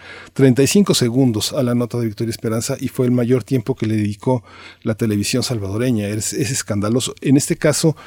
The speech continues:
lo que señala el presidente Bukele es la impericia, la, la falta de atención, que es lo que pasa a, a muchas mujeres en el país que denuncian y no les hacen caso, y viene el feminicidio. ¿Qué, cuál es la lección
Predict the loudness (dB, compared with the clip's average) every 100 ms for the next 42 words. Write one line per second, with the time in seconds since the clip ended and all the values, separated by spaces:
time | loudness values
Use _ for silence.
0 | -20 -20 -2 0 0 4 6 6 6 4
1 | 2 2 2 2 0 0 2 2 0 0
2 | 0 0 0 2 2 4 2 2 0 -2
3 | -6 -4 -4 -2 -2 0 2 2 2 0
4 | 0 -2 0 2 2 0 -10 -12 0 2
5 | 2 0 0 0 -2 -6 -12 -10 -6 -2
6 | 0 0 0 -2 0 0 0 -2 0 -2
7 | -2 -2 -2 2 2 2 0 -4 -4 -20
8 | -14 0 4 4 4 2 0 0 0 0
9 | -2 -2 -6 -2 -2 2 4 4 4 2
10 | 2 0 -2 -2 -2 -4 -16 -20 _ -10
11 | 0 0 0 2 2 4 2 0 0 2
12 | 2